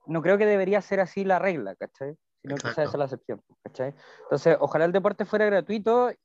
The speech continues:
Speaker 1: y quiero ejemplificarlo con Estados Unidos. Estados Unidos, eh, la mayoría de sus campeones de, eh, mundiales, Mike Tyson,
Speaker 2: Ujú.
Speaker 1: eh, como, <laughs> como súper conocidos, eh, Ali,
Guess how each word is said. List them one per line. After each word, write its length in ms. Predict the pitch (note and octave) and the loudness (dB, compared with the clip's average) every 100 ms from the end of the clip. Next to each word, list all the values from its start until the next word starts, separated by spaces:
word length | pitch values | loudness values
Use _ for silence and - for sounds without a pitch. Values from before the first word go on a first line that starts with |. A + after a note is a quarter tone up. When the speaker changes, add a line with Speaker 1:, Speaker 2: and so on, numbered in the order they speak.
| - | -12
Speaker 1:
y 340 | D3 D3+ D3 | -8 -6 -6
quiero 320 | F3 F3 E3+ E3+ _ _ | -4 -4 -4 -12 _ _
ejemplificarlo 840 | - - C#3+ - C#3 B2+ E3+ F#3 F3 | -14 -12 -12 -14 -10 -2 -2 -2 -4
con 300 | E3 D3 C#3 | -6 -6 -8
Estados 320 | - F3 E3+ | -4 -4 -4
Unidos. 320 | D3+ G3+ A3+ | -2 2 2
Estados 260 | G#3 F#3+ E3+ | 2 0 -2
Unidos, 420 | E3+ F#3 G3 - B2+ | -4 -2 -2 -4 -6
eh, 540 | C3 D3 C#3+ C#3 C3+ B2 C3 _ _ - | -4 -2 0 -2 -4 -6 -12 _ _ -6
la 80 | |
mayoría 300 | C#3+ C#3 C#3+ | -2 -2 -2
de 40 | F3+ | -4
sus 140 | - | -6
campeones 540 | - D3 - F3+ F#3 D#3 | -8 -8 -6 -4 -4 -4
de, 80 | |
eh, 160 | D3+ D3 | -6 -6
mundiales, 440 | C3+ C3 F3+ A3 | -6 -2 0 0
Mike 200 | D#3+ C3+ - | -2 -6 0
Tyson, 560 | G3+ G#3+ F#3+ F3+ F3 - _ _ - | 2 0 -2 -10 -10 -16 _ _ -12
Speaker 2:
Ujú. 280 | C3 C3 B2+ | -8 -6 -4
Speaker 1:
eh, 220 | B2+ A#2 | -4 -6
como, 380 | C3 B2+ B2 B2+ | -6 -4 -4 -6
<laughs> 160 | D#3 - - - _ | -8 -10 -20 -20 _
como 560 | B2 B2+ B2 A#2+ - | -6 -2 0 -2 -4
súper 280 | A2 D3+ C#3+ | -6 0 0
conocidos, 720 | D3 C#3 E3 E3+ F3+ - - - | 0 0 2 2 0 -4 -12 -2
eh, 760 | C3+ C3 C3 B2+ B2 A#2+ A#2+ A#2+ - | 0 2 2 0 0 -2 -6 -10 -12
Ali, 480 | A#2+ C#3 F3 F3 F3 | -8 -6 -6 -6 -8